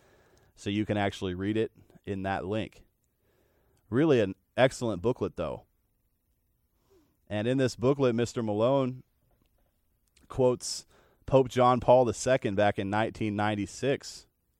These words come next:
who did insist that faith and science can coexist. He told scientists that Darwin's theories are sound as long as they take into account creation was the work of God. So creation and evolution,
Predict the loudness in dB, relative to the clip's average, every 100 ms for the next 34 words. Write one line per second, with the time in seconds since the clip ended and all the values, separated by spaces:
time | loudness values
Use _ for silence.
0 | _ _ _ 2 2 4 6 6 4 0
1 | -2 -4 -4 -4 -4 -2 -2 -2 -2 -8
2 | -6 -4 -4 -8 -10 -12 -6 -6 -6 -8
3 | -10 -12 -16 _ _ _ _ _ _ _
4 | _ -4 -2 2 4 4 2 2 4 2
5 | 0 -4 -6 -2 0 0 2 6 6 6
6 | 2 -4 -6 -4 -2 -4 -4 -4 -6 -4
7 | 0 2 2 -2 -10 _ _ _ -4 -4
8 | -2 2 2 2 2 2 2 0 -2 -2
9 | -2 0 -2 -4 -6 -6 -10 -10 -6 -2
10 | -2 -2 -4 -2 -4 -2 -6 -6 -8 -10
11 | -8 -4 -4 -6 -12 _ _ _ _ _
12 | _ _ _ _ _ _ 2 2 4 4
13 | 8 8 6 4 6 6 8 6 6 4
14 | 4 0 -2